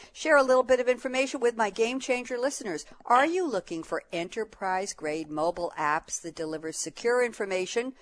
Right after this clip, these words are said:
Of course, that's what you want. Secure information when and where you need it. Download our free Aberdeen Group white paper on secure delivery of corporate email,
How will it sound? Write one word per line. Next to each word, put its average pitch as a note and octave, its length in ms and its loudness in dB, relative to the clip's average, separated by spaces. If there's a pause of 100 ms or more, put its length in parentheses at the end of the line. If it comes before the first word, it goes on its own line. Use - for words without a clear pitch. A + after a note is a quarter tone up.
(160)
Of - 120 -20
course, D4+ 200 2
that's G#3 240 2
what F#3 180 -4
you G3+ 80 0
want. E3+ 240 2
Secure F4 300 -4
information D4 540 -2 (140)
when A3 240 0
and A#3 120 -4
where A#3 120 4
you A3+ 140 -2
need A#3 220 -2
it. D3+ 160 0 (320)
Download A#3+ 640 4
our G3 240 4
free B3+ 480 -4
Aberdeen A3 540 0
Group G#3 260 -4
white F3+ 240 2
paper E3 400 -4
on D#3 160 -6
secure G3 380 -8
delivery E3+ 440 -6
of C3+ 140 -12
corporate D#3 420 -4
email, D4+ 400 -2